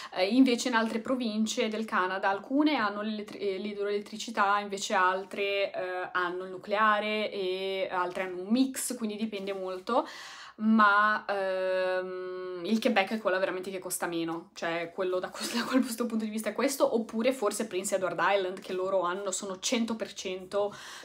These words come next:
con energie, eh, rinnovabili, I guess,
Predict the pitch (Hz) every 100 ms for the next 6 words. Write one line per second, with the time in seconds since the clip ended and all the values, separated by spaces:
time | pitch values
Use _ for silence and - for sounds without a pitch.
0 | - - 208 190 202 202 - 196 185 170
1 | 175 185 185 190 - - 175 170 170 170
2 | 170 180 180 185 202 220 254 320 -